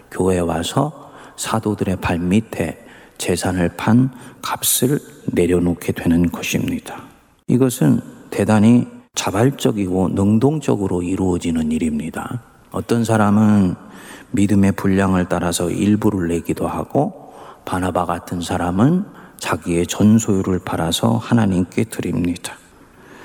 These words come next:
대단히 자발적이고 자유함으로 진행되고 있는 면에서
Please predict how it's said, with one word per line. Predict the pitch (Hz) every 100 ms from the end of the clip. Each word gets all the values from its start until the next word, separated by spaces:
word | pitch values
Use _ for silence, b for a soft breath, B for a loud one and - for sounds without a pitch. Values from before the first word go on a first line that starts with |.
| B B B B
대단히 | - 120 135 135 127 - _
자발적이고 | - 104 123 147 127 131 117 120 113 107
자유함으로 | - 95 101 110 131 131 120 107
진행되고 | - 101 104 98 95 98
있는 | 92 95 95 92 92 95
면에서 | 98 101 92 123 123 107 - -